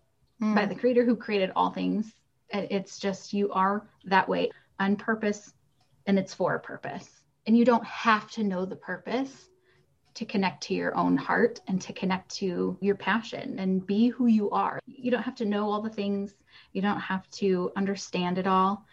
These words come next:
Speaker 2: You just have to love yourself and have compassion for yourself and get outside and play.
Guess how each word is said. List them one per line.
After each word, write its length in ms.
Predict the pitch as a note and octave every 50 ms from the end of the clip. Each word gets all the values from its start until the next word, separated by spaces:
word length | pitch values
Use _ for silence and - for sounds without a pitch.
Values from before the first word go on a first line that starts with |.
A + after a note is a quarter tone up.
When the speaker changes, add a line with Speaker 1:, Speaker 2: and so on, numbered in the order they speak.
| - _ _ _ _
Speaker 2:
You 160 | - F3+ F#3
just 320 | F#3 G3 G3+ F#3+ - -
have 280 | - - F3 E3+ - -
to 440 | - - - F#3 F3 F3 F3 - D#3 -
love 320 | F3 E3 F3 E3+ E3 -
yourself 680 | - F#3 G3+ G#3 - - B3+ C4 C#4 D4 C#4+ - _ _ _ -
and 120 | G3+ F#3
have 180 | F#3 F#3 F3+ -
compassion 560 | - F#3 F#3 - F#3 F#3 F#3 - A3+ A3 A3+
for 100 | A3+ A3+
yourself 640 | A3 A3+ A#3 A3+ - - A#3+ A#3+ B3+ B3 - - _ _ _ -
and 120 | F3+ F3+
get 120 | F#3 F3+
outside 300 | G#3+ A#3 A#3+ A#3 B3 A#3
and 100 | A3+ G3
play. 400 | F#3+ - F#3 E3+ D#3+ C3+ C#3+ -